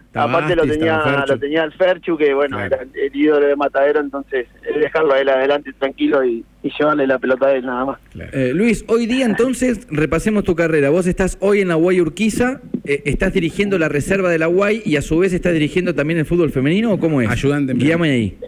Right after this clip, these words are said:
Speaker 2: Eh, no, no, yo estoy en fútbol femenino, en reserva de fútbol femenino.
Speaker 3: Sí.
Speaker 2: Estoy de técnico
Speaker 3: Sí.
Speaker 2: y estoy de ayudante de campo en primera de fútbol femenino también.
Speaker 3: ¿Y, y esto cómo, cómo lo vibrás a esto? Viste que, eh,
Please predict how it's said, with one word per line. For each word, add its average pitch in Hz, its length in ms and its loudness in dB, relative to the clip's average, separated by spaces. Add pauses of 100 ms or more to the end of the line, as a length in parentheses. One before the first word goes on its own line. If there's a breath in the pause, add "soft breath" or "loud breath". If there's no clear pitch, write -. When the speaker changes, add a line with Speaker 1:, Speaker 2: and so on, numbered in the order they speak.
(220)
Speaker 2:
Eh, 139 320 6
no, 185 180 0
no, 175 160 2
yo 196 120 -4
estoy 214 160 2
en 180 340 -2
fútbol 185 300 2
femenino, 151 680 0
en 120 260 0
reserva 175 400 2
de 147 80 0
fútbol 170 280 0
femenino. 180 580 0 (320)
Speaker 3:
Sí. 117 340 0
Speaker 2:
Estoy - 240 2
de 147 140 4
técnico 190 640 0 (160)
Speaker 3:
Sí. 143 120 -4
Speaker 2:
y 131 720 0
estoy 156 340 0
de 156 80 4
ayudante 151 420 0
de 131 60 2
campo 170 260 0
en 143 120 -2
primera 147 440 0
de 131 200 0
fútbol 131 260 -4
femenino 131 420 -2
también. 98 280 -4 (300 soft breath)
Speaker 3:
¿Y, 240 220 -2
y 285 40 2
esto 294 180 0
cómo, 233 300 -2
cómo 285 180 0
lo 233 120 4
vibrás 156 420 2
a 127 100 2
esto? 120 240 0
Viste 240 260 0
que, 127 360 0
eh, 113 40 0